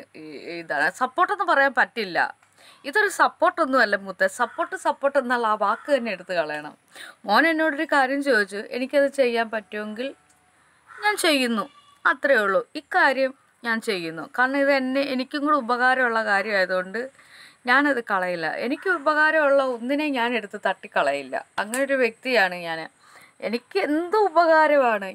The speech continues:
ഞാൻ എന്തിലും ഉപകാരം കാണുന്ന വ്യക്തിയാണ്. അപ്പോഴേ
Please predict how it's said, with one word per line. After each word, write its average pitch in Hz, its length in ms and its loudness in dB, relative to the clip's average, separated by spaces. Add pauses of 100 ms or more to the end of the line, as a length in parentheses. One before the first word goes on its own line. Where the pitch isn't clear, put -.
ഞാൻ 190 180 0
എന്തിലും 294 500 0
ഉപകാരം 285 520 4
കാണുന്ന 262 340 0
വ്യക്തിയാണ്. 190 600 -4 (1300)
അപ്പോഴേ 208 400 0